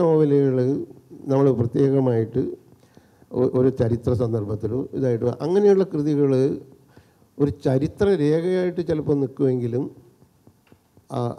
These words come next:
അവരുടെ ഒരു സാങ്കത്യം ഇല്ലാതായി പോകും. അങ്ങനെ നമ്മുടെ മലയാള സാഹിത്യത്തിലൊക്കെ ഒരുപാട് കൃതികൾ അങ്ങനെ റദ്ദ് ചെയ്യപ്പെട്ടിട്ടുള്ള നോവലുകൾ ഒരുപാടുണ്ടാവും. ഇപ്പം നമ്മൾ നോക്കുമ്പോൾ നമുക്ക്, നമുക്ക് ഈ തോട്ടി, തോട്ടികൾ നമ്മൾ എവിടെ പോയി കണ്ടുപിടിക്കും? അത്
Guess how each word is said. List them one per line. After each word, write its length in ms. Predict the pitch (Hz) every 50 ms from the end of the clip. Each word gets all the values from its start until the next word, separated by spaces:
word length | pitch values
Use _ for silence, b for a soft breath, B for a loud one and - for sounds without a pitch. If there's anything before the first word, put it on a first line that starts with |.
| - 123
അവരുടെ 260 | 131 151 151 160 170 165
ഒരു 120 | 156 165 165 156 147 139 123 113 101 - - 113
സാങ്കത്യം 640 | 123 127 147 160 180 185 196 196 196 - 196 196 185 165
ഇല്ലാതായി 340 | 135 135 139 131 127 123 113 -
പോകും. 180 | - - - - - - _ _ _ _ _ _ _ _ _ _ _ _ _ - - -
അങ്ങനെ 200 | 135 151 175 196 190 165
നമ്മുടെ 220 | 156 156 165 165 147 147 147 - - 139
മലയാള 260 | 139 135 139 139 139 127 147
സാഹിത്യത്തിലൊക്കെ 500 | 139 127 127 127 123 135 131 123 127 131 120
ഒരുപാട് 320 | 120 120 123 131 131 127 123 123
കൃതികൾ 360 | 123 110 113 120 120 117 113 120 131 - - - - - - - - -
അങ്ങനെ 240 | 120 123 120 123 120 120 123 - - - 120 120
റദ്ദ് 280 | 135 139 143 147 160 175
ചെയ്യപ്പെട്ടിട്ടുള്ള 640 | 170 170 156 - 147 131 135 127 107 123 120 120 117 110 - - - - - 113
നോവലുകൾ 400 | 107 113 113 113 117 113 104 107 107 101
ഒരുപാടുണ്ടാവും. 560 | 110 120 123 123 117 101 92 82 - - - - - 143
ഇപ്പം 160 | 139 139 196 180
നമ്മൾ 140 | 170 175 175 165 151 151 147 139
നോക്കുമ്പോൾ 300 | 139 123 131 135 135 135 127 123
നമുക്ക്, 240 | 123 117 110 120 117 - - b b b b b b b b b b b b - - 127 123
നമുക്ക് 220 | 123 127 120 120 120 117 117 101 107
ഈ 40 | 110 113 120
തോട്ടി, 200 | 123 120 127 127 123 123 117 113 107
തോട്ടികൾ 300 | 120 117 110 123 120 113 117 117 113
നമ്മൾ 140 | 110 113 107 107
എവിടെ 140 | 107 110 104 113
പോയി 100 | 110 104 98
കണ്ടുപിടിക്കും? 440 | 98 98 98 92 92 92 90 - - - _ - _ _ b b b b b b b b b b b - - _ - 147
അത് 120 | 160 220